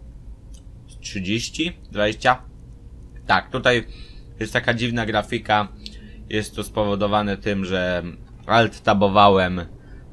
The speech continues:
em, Skyrima, dlatego też tak się stało właśnie, niechcący. Tak, tutaj zauważyłem ostrzeżenie, więc wam przeczytam.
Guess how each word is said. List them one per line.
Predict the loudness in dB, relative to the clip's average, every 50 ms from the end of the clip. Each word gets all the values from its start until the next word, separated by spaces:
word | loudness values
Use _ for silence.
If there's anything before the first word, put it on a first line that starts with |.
| -10 -6
em, | -2 0 0 2 2 2 0 0 -2 -4 -4 -6 -8 -8 -10 -12 -14 -18 -18 -18 -18 -18 -18 -18 -18 -18 -18 -18 -18 -18 -16
Skyrima, | -12 -4 -2 0 4 4 4 6 6 6 6 6
dlatego | 4 2 0 2 0 0 0 0 -2
też | 0 0 0 0 -2 -4 -10 -12 -14 -16 -18 -18 -18 -18 -20 -20 -20 -18 -18 -18 -18 -16 -16 -16 -16 -16 -16 -16 -16 -16 -16 -16 -16 -16 -14 -16 -16 -14 -14 -14 -14 -14 -14 -12 -12 -12 -12 -12 -12 -12 -14 -14 -14 -14 -14 -14 -14 -14 -14 -14 -8 -2 0
tak | 0 0 0
się | 0 -4 -4
stało | -2 -2 -2 -2 -2 -4 -6 -10
właśnie, | -10 -10 -10 -10 -10 -12 -12 -12 -12 -14 -14 -14 -16 -16 -14 -10 -10
niechcący. | -10 -10 -10 -12 -12 -12 -12 -12 -14 -14 -14 -14 -14 -14 -14 -16 -16 -18 -18 -18 -18 -18 -20 -20 -18 -18 -18 -16 -16 -16 -18 -18 -18 -18 -18 -18 -18 -18 -18 -18 -18 -18 -18 -18 -16 -12
Tak, | -12 -12 -8 -6
tutaj | -2 4 4 6 6 6 6 4 2 2 0
zauważyłem | 2 2 2 4 4 2 2 2 2 0 0
ostrzeżenie, | -4 -6 -8 -8 -4 0 2 2 4 4 2 0 -2 -6 -8 -14 -14 -14 -10 -4 -4
więc | -2 -2
wam | -2 -2 -4 -4
przeczytam. | -8 -10 -10 -4 0 2 2 2 2